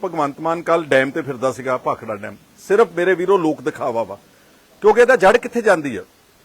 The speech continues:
ਜੜ ਇਸ ਦੀ ਜਾਂਦੀ ਆ, ਜਿਹੜਾ ਕੇਂਦਰ ਸਰਕਾਰ ਨੇ, ਬੀਜੇਪੀ ਨੇ ਦੋ ਹਜ਼ਾਰ ਇੱਕੀ ਵਿੱਚ ਡੈਮ ਸੇਫਟੀ ਐਕਟ ਬਣਾਇਆ, ਨਾ, ਟੂ ਥਾਊਜੈਂਡ ਟਵੈਂਟੀ ਵਨ। ਅਸੀਂ ਬੜਾ ਸ਼ੋਰ ਮਚਾਇਆ ਉਦੋਂ ਵੀ ਕਿ ਇਹ ਡੈਮ ਸੇਫਟੀ ਐਕਟ ਜਿਹੜਾ ਬਣ ਰਿਹਾ ਵਾ,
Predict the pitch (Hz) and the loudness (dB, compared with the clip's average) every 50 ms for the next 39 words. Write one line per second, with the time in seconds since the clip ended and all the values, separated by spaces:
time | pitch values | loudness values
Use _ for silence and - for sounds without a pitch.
0 | _ _ _ _ _ _ _ _ - 117 - 175 202 226 233 233 208 - 220 220 | _ _ _ _ _ _ _ _ -10 -2 2 4 6 8 8 6 4 4 -2 -2
1 | 190 202 175 156 160 165 151 147 135 151 180 - _ _ _ _ _ _ _ _ | 0 0 0 0 0 0 2 2 2 2 0 -4 _ _ _ _ _ _ _ _
2 | _ _ _ 131 175 214 247 247 - - 190 180 185 185 226 208 - 202 196 151 | _ _ _ 0 2 4 4 4 4 2 -2 -2 0 2 0 0 0 -2 -4 0
3 | 180 165 165 165 170 190 190 156 156 147 139 165 165 - 170 165 156 156 156 160 | 2 4 4 4 2 0 -6 -6 -8 -8 -6 -6 -8 -8 -8 -10 -8 -6 -4 -4
4 | 170 185 - _ _ _ _ _ _ _ 127 151 185 214 208 190 196 175 196 196 | -6 -6 -10 _ _ _ _ _ _ _ 0 4 6 6 6 4 2 2 4 4
5 | 196 196 208 170 - - 202 196 196 208 - - 135 117 104 165 170 190 220 233 | 4 2 0 -6 -14 -14 -8 -4 -4 -4 -4 -6 -6 0 2 4 4 4 2 0
6 | 220 - - 190 185 175 - - 233 226 - 170 180 190 - - 165 147 160 135 | -4 -2 0 0 0 0 -2 -8 -14 -10 -6 -4 -4 -4 -4 -6 -12 -6 -4 -4
7 | 107 98 101 110 - 135 139 156 165 - - 208 208 190 175 165 165 - 175 - | -4 -4 -6 -8 -8 -6 -6 -6 -6 -8 -10 -6 0 2 2 2 0 -2 -8 -6
8 | 185 170 - 196 175 120 123 127 - - _ _ _ _ _ _ _ _ _ _ | -6 -6 -4 -4 -4 0 -2 -2 -2 -4 _ _ _ _ _ _ _ _ _ _
9 | _ _ - 175 185 202 196 - 185 214 240 - - 202 202 208 214 208 - 196 | _ _ -4 -4 -2 0 2 4 6 6 6 4 4 4 4 4 2 0 2 4
10 | 180 180 185 185 170 160 175 175 170 185 220 220 - _ _ _ _ _ _ _ | 4 4 4 2 2 0 -2 -4 -4 -6 -8 -10 -14 _ _ _ _ _ _ _
11 | - 208 226 233 226 208 160 151 151 156 180 202 202 - - 190 190 190 - - | 0 4 6 6 6 6 4 4 4 4 4 2 0 0 2 2 2 2 0 -6
12 | 226 220 185 175 180 - - 165 190 196 196 202 190 156 139 135 147 175 175 165 | -2 0 2 2 2 2 -2 -4 -2 2 2 2 4 2 0 0 2 4 4 4
13 | 147 123 120 147 185 | 4 2 2 0 0